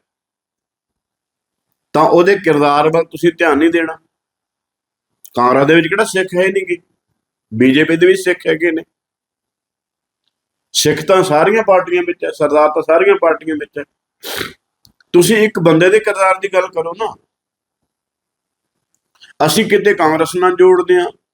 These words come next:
ਕਿਤੇ ਕਿਸੇ ਏਜੰਸੀ ਨਾਲ ਜੋੜਦੇ ਹਾਂ। ਜਦੋਂ ਜਾਣੀ ਕਿ ਇਹਨਾਂ ਚੌਧਰੀਆਂ ਨੇ ਆਪਣੀ ਗੱਲ ਸਹੀ ਕਰਨੀ ਹੋਵੇ, ਉਦੋਂ ਕੁਛ ਵੀ ਹੋ ਜੇ, ਤੇ ਜਦੋਂ ਕੋਈ ਦੂਜਾ ਬੰਦਾ ਕਵੇ,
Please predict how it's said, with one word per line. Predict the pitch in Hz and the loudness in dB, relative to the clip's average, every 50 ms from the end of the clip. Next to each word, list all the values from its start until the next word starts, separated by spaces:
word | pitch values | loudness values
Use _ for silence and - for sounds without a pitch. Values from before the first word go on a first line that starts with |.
| _ _ _ _ _ _ _ _ _ _ _ _ _ _ _ _ _ _ _ _ _ | _ _ _ _ _ _ _ _ _ _ _ _ _ _ _ _ _ _ _ _ _
ਕਿਤੇ | - 165 160 185 | -2 0 0 2
ਕਿਸੇ | - 175 160 180 175 | 0 0 0 0 2
ਏਜੰਸੀ | - 147 135 143 147 147 - 175 175 | 2 2 2 2 2 2 2 2 2
ਨਾਲ | 175 180 180 175 | 2 2 0 0
ਜੋੜਦੇ | 170 165 180 175 175 175 170 175 | 2 2 0 0 0 -2 -6 -8
ਹਾਂ। | 170 165 - _ _ _ _ _ _ _ _ _ _ _ _ _ _ _ _ _ _ _ _ _ _ _ _ _ _ _ - _ _ - | -8 -10 -12 _ _ _ _ _ _ _ _ _ _ _ _ _ _ _ _ _ _ _ _ _ _ _ _ _ _ _ -20 _ _ -4
ਜਦੋਂ | 104 147 170 170 202 214 214 | 0 0 2 4 4 4 4
ਜਾਣੀ | 208 202 196 208 | 2 2 0 0
ਕਿ | 208 - - 202 202 208 202 - - _ _ _ _ _ _ _ _ _ _ _ _ _ _ _ _ _ - | -2 0 0 2 4 4 2 0 -2 _ _ _ _ _ _ _ _ _ _ _ _ _ _ _ _ _ 0
ਇਹਨਾਂ | 165 180 208 226 214 | 0 2 2 2 0
ਚੌਧਰੀਆਂ | 185 - - 185 180 202 214 226 254 240 233 220 208 | -2 -2 0 2 2 2 2 2 2 2 2 2 4
ਨੇ | 208 208 | 4 4
ਆਪਣੀ | 190 - - 226 - - 180 185 180 | 4 2 2 0 0 0 0 2 2
ਗੱਲ | 180 180 175 170 | 4 2 2 0
ਸਹੀ | - - 175 196 226 208 | 0 0 0 0 2 2
ਕਰਨੀ | - 185 170 170 170 170 | 0 0 0 2 0 0
ਹੋਵੇ, | 165 165 160 160 156 165 156 147 - _ _ _ _ _ _ _ _ _ _ _ _ _ _ _ _ _ _ _ _ _ _ _ _ _ _ _ _ _ - | 0 0 0 -2 -2 -4 -6 -6 -10 _ _ _ _ _ _ _ _ _ _ _ _ _ _ _ _ _ _ _ _ _ _ _ _ _ _ _ _ _ 2
ਉਦੋਂ | 160 185 190 202 196 190 | 4 4 4 4 2 2
ਕੁਛ | - 185 160 180 | -2 -4 -2 -2
ਵੀ | 220 233 247 | -2 0 2
ਹੋ | 226 202 190 | 2 2 4
ਜੇ, | 180 170 156 123 - _ _ _ _ _ _ _ _ _ _ _ _ _ _ _ _ _ _ _ - | 2 2 0 -2 -4 _ _ _ _ _ _ _ _ _ _ _ _ _ _ _ _ _ _ _ -2
ਤੇ | 151 | 0
ਜਦੋਂ | 147 170 170 202 196 | 0 2 2 2 0
ਕੋਈ | 196 208 | 0 -2
ਦੂਜਾ | 185 151 147 151 147 - 180 185 190 | -2 0 -2 -2 0 2 2 2 2
ਬੰਦਾ | 185 190 190 185 190 190 | 2 0 0 0 0 -2
ਕਵੇ, | 196 - 190 196 202 208 202 196 185 190 | 0 -2 -2 0 2 2 2 2 0 -2